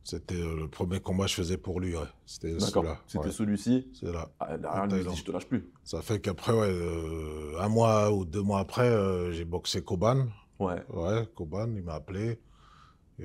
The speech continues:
Speaker 1: euh, je boxais que pour lui après, tu vois.
Speaker 2: Ouais, on va s'arrêter sur le combat contre
Speaker 1: Ouais.
Speaker 2: Koban parce que celui-là, il est très marquant. C'est un
Speaker 1: Mhm.
Speaker 2: combat en tout cas que, que, que nous, les fans, je vais parler en tant que fan, hein, même si je te
Speaker 1: Mhm.
Speaker 2: connais et que,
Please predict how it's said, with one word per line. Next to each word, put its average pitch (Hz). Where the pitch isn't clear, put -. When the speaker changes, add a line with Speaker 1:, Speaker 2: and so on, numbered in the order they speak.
Speaker 1:
euh, 73
je -
boxais 82
que -
pour 85
lui 120
après, 90
tu 87
vois. 92
Speaker 2:
Ouais, 90
on 95
va 101
s'arrêter 127
sur 110
le 95
combat 107
contre 101
Speaker 1:
Ouais. 90
Speaker 2:
Koban 117
parce -
que 95
celui-là, 123
il 120
est 95
très -
marquant. 107
C'est -
un 120
Speaker 1:
Mhm. 98
Speaker 2:
combat 101
en 104
tout -
cas 110
que, 87
que, 87
que 90
nous, 113
les 98
fans, 123
je 92
vais 104
parler 170
en -
tant 165
que -
fan, 135
hein, 98
même 98
si 131
je 113
te 98
Speaker 1:
Mhm. 90
Speaker 2:
connais 107
et -
que, 85